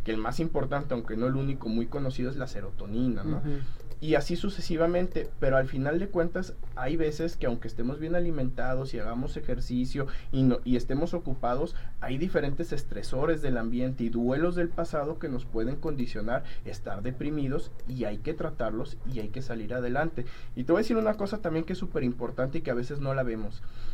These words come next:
Speaker 1: Se entie-, la depresión también se estie-, se entiende como un factor de riesgo cardiovascular. ¿Qué quiere decir eso? Una persona con depresión se infarta tanto al corazón como al cerebro, más que una persona que no está deprimida.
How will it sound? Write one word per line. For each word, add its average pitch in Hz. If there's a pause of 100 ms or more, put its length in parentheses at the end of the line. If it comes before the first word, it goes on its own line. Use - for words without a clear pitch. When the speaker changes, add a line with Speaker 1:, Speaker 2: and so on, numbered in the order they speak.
(180)
Speaker 1:
Se 151
entie-, 156
la 143
depresión 151
también 185
se 196
estie-, 170
se -
entiende 156
como 143
un 143
factor 147
de 156
riesgo 135
cardiovascular. 113
¿Qué 143
quiere 165
decir 156
eso? 180 (260)
Una 185
persona 156
con 147
depresión 131
se 143
infarta 151
tanto 127
al 113
corazón 117
como 156
al 117
cerebro, 151 (200)
más 185
que 175
una 160
persona 165
que 127
no 123
está 131
deprimida. 113